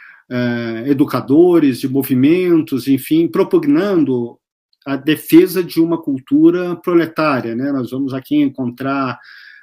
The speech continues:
eh, Vertov, nós vamos encontrar aqui Mayakovsky, enfim,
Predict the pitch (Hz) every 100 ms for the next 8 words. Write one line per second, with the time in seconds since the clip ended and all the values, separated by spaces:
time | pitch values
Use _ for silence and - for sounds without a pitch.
0 | - 135 131 127 120 117 _ - 139 -
1 | - 127 127 131 123 127 123 123 127 127
2 | 120 127 131 123 127 123 120 - 123 127
3 | 123 - 127 123 123 123 120 - 127 127
4 | 156 - 151 185 147